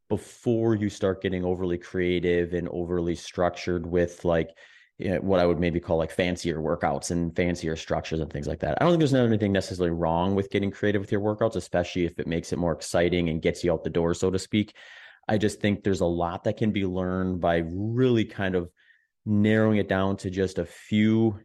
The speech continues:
intensities that are going to be very important to learn, understand, recognize the perceived effort of, uh, and then just master those really well before you start adding some of that other stuff in a lot of cases. So I thought that'd be a valuable episode.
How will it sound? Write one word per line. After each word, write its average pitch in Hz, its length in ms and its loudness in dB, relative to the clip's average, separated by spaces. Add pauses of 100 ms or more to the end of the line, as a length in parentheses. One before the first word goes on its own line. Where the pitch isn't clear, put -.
(140)
intensities 98 840 0
that 90 180 2
are 90 120 2
going 90 280 -2
to 92 140 -8
be 90 180 -2
very 90 360 2
important 87 540 -4
to 90 120 -4
learn, 92 520 0
understand, 90 800 0 (100)
recognize 87 540 -2
the 80 80 -4
perceived 85 560 -4
effort 92 320 0
of, 98 240 2 (640)
uh, 82 320 2 (180)
and 98 260 4
then 92 140 4
just 90 160 0
master 87 460 0
those 90 240 2
really 87 240 -2
well 85 420 0
before 92 640 -2
you 87 100 -2
start 78 440 -2
adding 82 240 -2
some 85 180 -4
of 80 40 0
that 80 100 -2
other 78 100 2
stuff 80 220 -2 (260)
in 131 300 2
a 90 100 0
lot 85 200 4
of 82 60 -2
cases. 82 520 -4
So 92 100 2
I 90 40 4
thought 90 200 -2
that'd 85 140 2
be 82 100 0
a 80 80 0
valuable 80 580 -2
episode. 76 520 -2